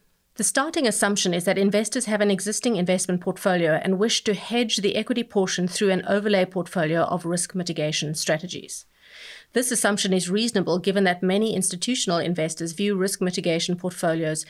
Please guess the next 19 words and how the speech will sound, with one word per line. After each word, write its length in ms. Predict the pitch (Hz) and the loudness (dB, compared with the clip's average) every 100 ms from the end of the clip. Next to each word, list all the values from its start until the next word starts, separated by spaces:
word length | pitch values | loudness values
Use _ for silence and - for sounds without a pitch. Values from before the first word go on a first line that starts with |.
| - | -8
as 160 | - 180 | -4 -2
separate 560 | - 233 233 - - - | -2 -2 -2 -2 -4 -6
from 220 | - 175 170 | -4 -2 0
return 440 | 175 - 196 190 | -2 -2 0 2
maximization. 840 | 160 151 190 165 170 165 160 - - _ _ _ _ - - - | 0 0 0 0 0 -2 -4 -8 -10 _ _ _ _ -20 -20 -6
The 60 | 208 | -4
four 300 | - 277 285 | 0 0 0
common 340 | - 240 240 | 0 2 2
equity 360 | - 185 202 185 | 0 0 2 2
risk 280 | 190 - 185 | 0 -2 -2
mitigation 640 | 180 196 185 180 - 175 | -2 0 0 0 0 -2
strategies 640 | - 220 220 156 151 156 | -2 -2 -2 -4 -4 -4
are 280 | 170 160 - - - - | -4 -4 -6 -14 -12 -2
U 200 | 202 226 | 0 0
S 160 | 214 | 0
Treasuries, 600 | - 202 190 185 226 - - - - | 0 0 0 -2 -2 -6 -14 -18 -6
trend 320 | - 226 226 | 0 2 2
following 400 | - 190 190 180 | 0 2 2 2
strategies, 680 | - 175 180 175 185 190 | 0 0 0 -2 -4 -6